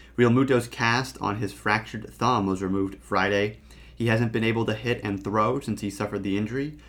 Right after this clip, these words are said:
which occurred when he tried to block a pitch in the dirt a few days before camp officially opened, but he's been able to take part in some simulated action.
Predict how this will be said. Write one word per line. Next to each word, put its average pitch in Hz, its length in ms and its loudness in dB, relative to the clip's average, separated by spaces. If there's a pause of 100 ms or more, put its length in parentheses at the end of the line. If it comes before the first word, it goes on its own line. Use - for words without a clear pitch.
(120)
which 117 160 -4
occurred 123 380 4
when 113 120 0
he 107 80 -2
tried 110 300 0
to 113 80 -2
block 101 340 2
a 107 60 -2
pitch - 340 -6
in 110 80 -4
the 104 80 -2
dirt 127 440 2 (200)
a 98 100 -4
few 120 240 -2
days 113 220 4
before 101 320 -2
camp 101 300 -4
officially 104 520 -2
opened, 95 480 -2 (380)
but 101 100 0
he's 95 120 0
been 107 160 0
able 110 240 2
to 98 120 0
take 104 240 -2
part 107 240 -2
in 95 120 -6
some 95 200 -2
simulated 98 600 -2
action. 85 560 -10